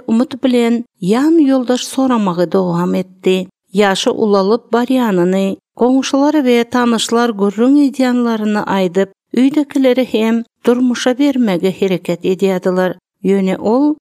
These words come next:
Hudaý özü üçin saýlan insanyna garaşmaga karar etdi. Ine ýakynda şol gyz hakynda ýaxşy täzelik eşitdim. Elbetde, onuň toýuna baryp, olar üçin ibadat edýän diýen pikir bilen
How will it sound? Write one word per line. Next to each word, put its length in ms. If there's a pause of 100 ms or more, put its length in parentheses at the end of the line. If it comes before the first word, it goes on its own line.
(120)
Hudaý 460
özü 360
üçin 440
saýlan 680
insanyna 720
garaşmaga 1000
karar 360
etdi. 560 (300)
Ine 260
ýakynda 720 (140)
şol 360
gyz 280
hakynda 520
ýaxşy 420
täzelik 680
eşitdim. 560 (240)
Elbetde, 800 (200)
onuň 300 (120)
toýuna 640 (100)
baryp, 460 (120)
olar 320
üçin 340
ibadat 720
edýän 560 (200)
diýen 280 (100)
pikir 360
bilen 420